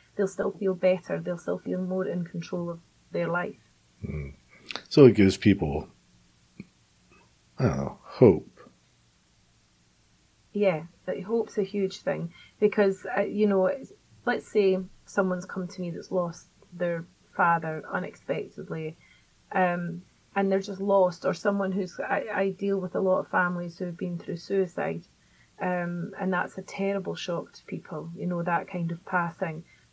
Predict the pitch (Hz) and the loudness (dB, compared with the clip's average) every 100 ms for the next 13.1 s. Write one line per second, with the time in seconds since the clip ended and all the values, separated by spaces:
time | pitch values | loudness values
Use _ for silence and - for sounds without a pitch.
0 | _ _ - 190 190 190 - 185 190 180 | _ _ -2 0 0 -4 -8 -4 -2 -4
1 | - _ _ 202 208 - - 220 214 190 | -6 _ _ -6 -6 -8 -4 0 0 0
2 | 180 175 170 131 - - 185 185 185 175 | -2 -4 -6 -8 -8 -6 -2 -2 -4 -6
3 | - - - _ _ 170 185 180 196 208 | -14 -14 -16 _ _ -2 0 0 -2 -2
4 | 196 185 180 185 202 190 196 185 175 175 | -2 -4 0 2 2 0 0 0 0 -8
5 | _ _ _ - _ _ 196 - 190 185 | _ _ _ -20 _ _ -6 0 0 0
6 | 185 170 - - 196 190 185 185 175 - | -2 -6 -6 0 2 2 2 -2 -6 -12
7 | - 196 190 196 190 - 175 - 202 196 | -10 -8 -4 -4 -4 -8 -10 -6 -4 -4
8 | - - 180 170 - 208 196 185 190 185 | -6 -8 -8 -8 -2 0 0 0 -2 -2
9 | 202 196 - - 202 175 170 _ - 202 | -2 0 0 -2 -6 -6 -10 _ 0 4
10 | 196 190 175 170 - 190 185 202 180 175 | 4 4 2 -6 -12 -8 -2 -2 -2 -4
11 | - 180 175 170 165 160 - - - _ | -2 0 0 -2 -4 -6 -10 -18 -20 _
12 | _ _ _ 214 196 196 208 214 208 196 | _ _ _ 2 2 4 4 4 0 -4
13 | 185 | -4